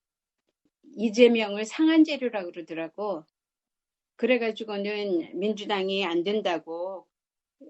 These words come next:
어이가 없어가지고 한마디 하고 싶었는데 상한 재료가 아니지.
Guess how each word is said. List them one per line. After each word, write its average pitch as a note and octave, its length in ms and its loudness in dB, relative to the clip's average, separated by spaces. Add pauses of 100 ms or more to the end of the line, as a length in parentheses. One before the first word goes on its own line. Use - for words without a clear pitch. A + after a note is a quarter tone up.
어이가 B3+ 380 4
없어가지고 G3+ 760 -4
한마디 C4 440 -4
하고 C#4+ 220 -6
싶었는데 F#3+ 840 -6 (1200)
상한 F4+ 500 2
재료가 C4+ 440 0
아니지. E3 840 -2